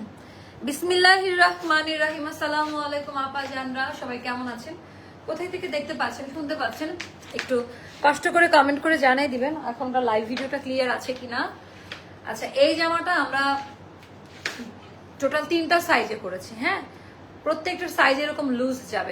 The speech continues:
এটা আমার, আমরা বলি না, কোম্পানি পাঠাইছে আমাদের per piece-এ আরো, মানে, এটা just লাইভ করা লাগে তাই করতেছি। এটার সেলাই ফিটিং আমার ফ্যাক্টরি থেকে করা। এটা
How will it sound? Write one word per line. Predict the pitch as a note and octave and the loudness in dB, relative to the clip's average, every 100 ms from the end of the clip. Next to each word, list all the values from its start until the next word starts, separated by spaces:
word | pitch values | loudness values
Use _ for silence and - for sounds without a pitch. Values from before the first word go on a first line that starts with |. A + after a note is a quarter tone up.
| G#3 | 0
এটা | C4 A#3+ | 2 4
আমার, | B3+ C#4 | 4 4
আমরা | C#4+ C4+ C4+ | 2 2 2
বলি | D4 F4 | 2 -2
না, | F#4+ C#4 | -2 0
কোম্পানি | C4 D4 D4 - | 0 0 -2 -2
পাঠাইছে | C4+ C#4 D4 - G#4 - - - - - | -6 -6 -12 -10 -10 -12 -20 -20 -10 -2
আমাদের | B3+ C4+ D4+ - | 0 2 2 2
per | C4+ C#4+ | 2 0
piece-এ | D#4+ - E4+ C4+ | -4 0 2 4
আরো, | C#4 C#4 - | 4 0 0
মানে, | A3 A3+ A#3+ | -4 -4 -2
এটা | D4 D4 B3+ A3 | 0 2 0 -2
just | D4 C#4+ A3+ - - - - - - - A#3 | -2 -2 -8 -10 -16 -20 -20 -20 -20 -6 4
লাইভ | A#3+ B3+ - | 4 4 0
করা | C4+ C#4+ | 2 2
লাগে | D4+ D#4 | 0 -2
তাই | C4 A#3 | -4 -4
করতেছি। | G3 - F#3 - - - - - - - | -12 -14 -16 -16 -18 -18 -20 -20 -10 -2
এটার | B3 D4 D4+ - | 2 2 2 0
সেলাই | C#4 C#4+ D#4+ E4 - | 2 4 2 0 -6
ফিটিং | C#4+ D#4+ E4+ - | -6 -6 -4 -2
আমার | A#3 B3 B3+ | -2 -2 -2
ফ্যাক্টরি | B3 C#4+ C#4+ | -2 -2 -6
থেকে | D4 C#4+ B3+ | -6 -4 -2
করা। | B3 F4 - - - - - - B3+ | 0 -2 -4 -16 -18 -18 -16 -2 0
এটা | C4 | 6